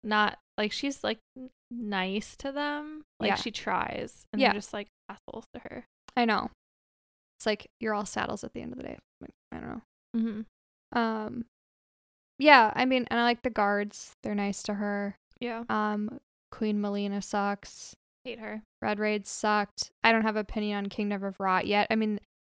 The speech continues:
Speaker 2: they talk about how they're really bad, but so far I haven't seen anything yet to make me feel that way. So I
Speaker 1: Mm-hmm.
Speaker 2: feel like this could be kind of like Court of Night situation where they're not, like, as bad as they seem.
Speaker 1: Yeah.
Speaker 2: So I'll get more into that with, like, predictions, but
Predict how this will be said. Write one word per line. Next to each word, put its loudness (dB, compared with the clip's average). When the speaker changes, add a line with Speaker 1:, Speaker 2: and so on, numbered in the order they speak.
Speaker 2:
they 6
talk 4
about 6
how 4
they're 4
really 2
bad, 6
but 6
so 2
far 2
I 4
haven't -2
seen -6
anything 0
yet 2
to -4
make -2
me -4
feel -4
that 2
way. 4
So 4
I 6
Speaker 1:
Mm-hmm. 2
Speaker 2:
feel 0
like 0
this -4
could -4
be -6
kind -4
of -4
like -6
Court 2
of -2
Night -4
situation 0
where 0
they're -2
not, -2
like, -2
as -4
bad -2
as -8
they -10
seem. -8
Speaker 1:
Yeah. 0
Speaker 2:
So 4
I'll 6
get 0
more -2
into -6
that -2
with, -10
like, -8
predictions, -8
but -6